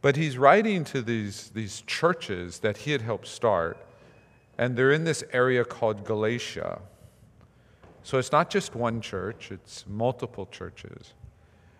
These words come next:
And the situation is that they had immediately received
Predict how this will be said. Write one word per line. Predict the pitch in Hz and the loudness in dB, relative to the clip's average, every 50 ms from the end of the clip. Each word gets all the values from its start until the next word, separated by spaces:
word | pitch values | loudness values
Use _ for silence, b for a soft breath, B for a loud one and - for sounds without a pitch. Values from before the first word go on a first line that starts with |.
| b b b b b b b b b b _ - | b b b b b b b b b b _ 0
And | - 139 143 143 | 2 2 4 4
the | 143 | 0
situation | 139 - 196 - - - 170 151 156 185 208 - - - 170 139 | 2 0 -2 -2 -2 -2 2 4 4 4 4 2 -2 -4 -4 -2
is | 123 120 120 120 117 113 - | -2 -2 0 0 -2 -4 0
that | - 120 117 113 113 - - | 4 6 6 6 6 4 2
they | 127 131 135 131 | 2 2 2 4
had | 131 139 131 123 117 110 - - - - | 4 4 4 4 4 0 -12 -18 -16 -12
immediately | 143 135 127 127 135 156 185 208 208 185 - - 120 117 | -8 -6 -4 -2 -2 -2 0 0 0 0 0 -2 -4 -4
received | 113 107 98 95 104 104 - - - - 156 170 160 127 110 101 95 95 98 98 b | -4 -6 -6 -8 -8 -8 -6 -8 -6 -4 -4 -4 -2 -4 -4 -6 -6 -8 -10 -12 b